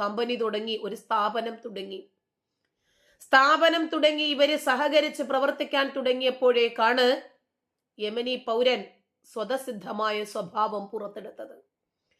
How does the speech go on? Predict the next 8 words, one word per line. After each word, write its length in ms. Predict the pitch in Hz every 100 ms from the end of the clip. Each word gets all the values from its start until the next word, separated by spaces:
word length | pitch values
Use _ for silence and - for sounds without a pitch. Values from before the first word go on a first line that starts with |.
| _ _ _ _ -
ഈ 180 | 254 254
പെൺകുട്ടിക്ക് 720 | 285 294 320 - 330 320 311
ചെറുത്തു 400 | 294 277 339 -
നിൽക്കുകയല്ലാതെ 880 | 311 311 - 285 302 285 294 294 294
മറ്റു 260 | 285 285
മാർഗമുണ്ടായിരുന്നില്ല. 1200 | 262 254 269 269 269 262 262 254 247 247 247 247 -
കുറെ 220 | 214 220
സഹിച്ചു. 720 | 247 247 208 233 - 247 180